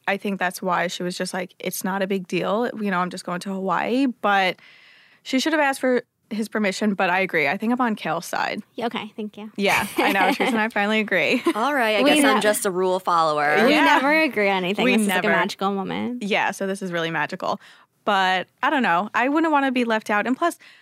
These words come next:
Speaker 1: Isaac has gone on vacation with Javi, you know, Lincoln, and Lauren. So,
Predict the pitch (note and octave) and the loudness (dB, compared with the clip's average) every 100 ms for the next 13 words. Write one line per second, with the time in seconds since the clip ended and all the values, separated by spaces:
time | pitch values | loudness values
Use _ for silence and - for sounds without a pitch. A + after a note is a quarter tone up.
0 | - - - D#4 G#4 G4+ G4 E4+ E4 D4+ | -20 -10 -2 0 0 0 -2 0 0 2
1 | C#4+ B3+ B3+ B3 B3+ B3 A#3 G#3+ - A#3 | 0 0 -2 0 0 0 0 -2 0 0
2 | A#3 A#3+ A#3 G#3+ - _ A3+ G3+ G3 G3 | 2 0 0 -2 -6 _ -6 0 0 0
3 | G3+ G#3 G3+ G#3 G3 F#3+ G3 G3 G3 F#3+ | 0 -2 0 0 2 2 0 0 -2 0
4 | F#3+ F#3+ F#3+ C#5 | 2 0 2 0